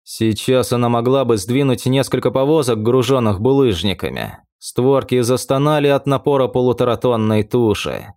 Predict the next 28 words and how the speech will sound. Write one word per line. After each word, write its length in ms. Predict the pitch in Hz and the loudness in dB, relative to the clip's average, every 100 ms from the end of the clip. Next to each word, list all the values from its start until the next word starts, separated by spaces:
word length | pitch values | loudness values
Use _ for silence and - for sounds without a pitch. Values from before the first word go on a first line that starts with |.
| _ - | _ -4
При 140 | 127 | -2
желании 440 | 127 156 151 147 | 0 0 0 0
драконицы 760 | 131 131 131 175 165 127 - 117 | 2 0 0 0 0 0 0 0
вес 280 | 120 156 - | 0 0 0
её 180 | 143 143 | 0 2
мог 220 | 143 - | 0 -4
становиться 600 | - 143 147 147 - 135 | -4 0 0 -2 -2 -2
таким, 520 | 131 123 - 175 104 | 0 -2 0 0 0
который 420 | - 135 170 160 | -2 -2 0 0
был 200 | 147 151 | 2 0
присущ 540 | 147 139 - 143 113 127 | 0 -2 0 -2 0 0
ей 260 | 123 117 | 2 2
изначально. 960 | 107 123 123 - 127 98 80 50 - - _ _ _ | 0 -2 -2 0 0 -2 -4 -10 -12 -20 _ _ _
Что-то 640 | - - 127 123 120 123 | -16 -4 0 2 2 -2
хрустнуло. 880 | 104 127 139 127 - 104 82 60 - _ | 0 0 2 2 0 -2 -2 -6 -10 _
В 100 | - | -10
коридоре 600 | - 110 104 104 110 127 | -2 0 2 2 2 2
загомонили. 840 | 120 127 135 143 147 131 78 58 - _ _ | 0 0 0 0 0 0 -2 -6 -10 _ _
А 160 | - 110 | -6 -2
когда 320 | 143 151 160 | 0 2 2
дверь 280 | 143 151 143 | 2 2 2
распахнулась, 960 | 139 - - 135 160 185 185 120 85 | 0 0 -4 -2 0 0 2 2 0
не 140 | 117 151 | -2 2
выдержав 500 | 175 127 101 110 104 | 2 2 0 0 0
напора 380 | 123 143 127 104 | -2 0 0 -2
стальных 520 | - 123 123 120 - | -2 0 0 0 0
мышц 320 | 120 - - | -2 -2 -8
Шанти, 760 | - 151 175 160 80 50 95 | -2 0 0 -2 -4 -8 -10